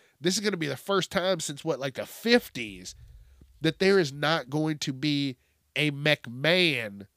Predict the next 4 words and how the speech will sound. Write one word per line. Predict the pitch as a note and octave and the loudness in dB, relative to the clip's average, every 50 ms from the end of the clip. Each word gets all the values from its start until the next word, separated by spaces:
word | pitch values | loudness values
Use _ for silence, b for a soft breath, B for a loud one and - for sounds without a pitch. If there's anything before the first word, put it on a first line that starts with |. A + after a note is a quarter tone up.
| _ _ _ _ _ _ _ _ _ _ _ _ _ _ _ _ _ - | _ _ _ _ _ _ _ _ _ _ _ _ _ _ _ _ _ -6
running | A#2+ C#3 D#3+ E3 D#3+ D#3 D3 C3+ C3+ C3 | 0 4 6 6 6 4 2 -2 -4 -2
W | B2 D3 C#3 C#3 C#3 C3+ C3+ C3+ | 0 2 2 2 2 0 -2 0
W | C3+ C3 B2+ B2+ B2 A#2 | 0 0 0 0 -2 -6
E." | A2+ G#2+ A#2 C3+ B2 F#2 D2+ C#2+ - | -6 -6 -6 -6 -6 -6 -8 -12 -18